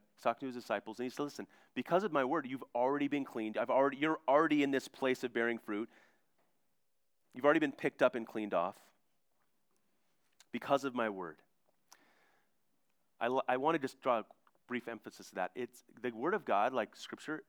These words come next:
has a purifying effect on our soul. It is one of the key ways that God uses to clean us off, to pick us up, to let us see the sun. It's through Scripture.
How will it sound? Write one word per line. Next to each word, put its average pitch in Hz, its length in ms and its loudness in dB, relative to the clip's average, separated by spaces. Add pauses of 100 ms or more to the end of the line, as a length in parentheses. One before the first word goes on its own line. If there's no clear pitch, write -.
(140)
has 113 460 2
a 110 80 -12
purifying 107 580 -6
effect 92 320 -10
on 85 80 -14
our 82 180 -14
soul. 82 140 -20 (1080)
It 131 140 0
is 135 100 2
one 131 140 -2
of 127 60 -2
the 117 80 -4
key - 240 -2
ways 120 300 0
that 113 120 -10
God 107 200 -2 (100)
uses 104 320 -10
to - 80 -12
clean 101 260 -10
us 92 160 -12
off, 82 200 -6 (340)
to 104 80 -14
pick - 180 -14
us 98 160 -12
up, 78 160 -8 (1200)
to 127 80 -6
let 120 160 2
us 113 140 -4
see 110 160 -10
the 95 100 -12
sun. 78 280 -14 (1600)
It's - 160 -14
through 92 140 -16
Scripture. - 440 -14